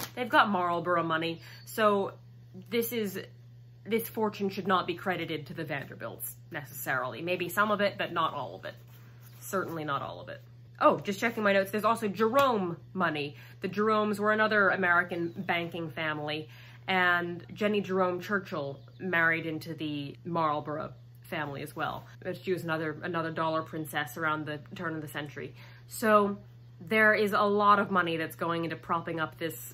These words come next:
this British aristocratic dynasty. Aside from the Dukes of Marlborough, I've not been able to find any estimations of the net worth of any of William Kissam Vanderbilt's descendants,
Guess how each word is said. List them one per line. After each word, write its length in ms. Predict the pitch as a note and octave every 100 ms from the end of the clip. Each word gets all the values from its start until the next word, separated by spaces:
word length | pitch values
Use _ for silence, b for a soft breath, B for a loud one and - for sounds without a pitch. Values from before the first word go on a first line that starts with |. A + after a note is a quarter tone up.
| -
this 540 | E3 F3 - - - - - -
British 600 | F#3+ F3+ E3 - - - B B B B B B B B -
aristocratic 840 | F#3+ F#3 - F#3 F3 E3 D#3 - - - -
dynasty. 640 | F3+ D#3+ D3+ D3 - - - - - - - -
Aside 380 | G#3 - C4 C4+
from 120 | C4
the 60 | A3
Dukes 220 | G#3+ -
of 80 | G3+
Marlborough, 460 | F3+ E3+ E3+ F3
I've 180 | E3+ F#3
not 160 | G3 F#3+
been 80 | G#3
able 140 | F#3+
to 80 | F#3+
find 180 | F3+ F3
any 160 | E3
estimations 640 | D#3+ - E3+ D#3 - E3 D3+
of 380 | - E3+ D#3+ - B B B B
the 80 | -
net 300 | F#3+ F#3 F#3
worth 320 | F#3+ G3 G3 -
of 300 | - F#3 F3+
any 280 | F3+ F#3 F#3
of 120 | F3
William 400 | E3+ F#3 F3+ F3
Kissam 320 | F3+ G3 F#3+ F#3
Vanderbilt's 600 | F3 F3 F3 F3+ F3 -
descendants, 600 | F3+ F#3 G3+ C4+ C4+